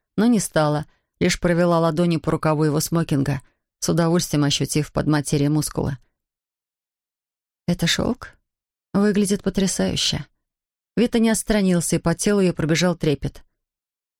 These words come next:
«Вот это? Шелк? Честное слово, не знаю, может быть, да, думаю, шелк. У меня этот смокинг уже много лет.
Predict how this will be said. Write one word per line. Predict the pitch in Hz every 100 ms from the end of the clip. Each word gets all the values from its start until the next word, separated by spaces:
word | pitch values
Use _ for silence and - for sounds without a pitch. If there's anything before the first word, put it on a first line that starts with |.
| _ _ _ _ _
«Вот | 143 135 - 143
это? | 143 - 160 117 _ _ _ _ _ _ _ _
Шелк? | - - 139 180 - - _ _ _ _ _ _ _ _ _ _ _ _ _ _ _ -
Честное | 151 - 143
слово, | - 143
не | 127 131
знаю, | 127 135
может | 135 143 123
быть, | 123 127 - - -
да, | 139 139 127 151
думаю, | 139 139 139
шелк. | - 147 - - _ _ _ _ -
У | 147
меня | 160 165
этот | 143
смокинг | - 165 160 139 120
уже | 139 135
много | 139 135
лет. | 139 147 -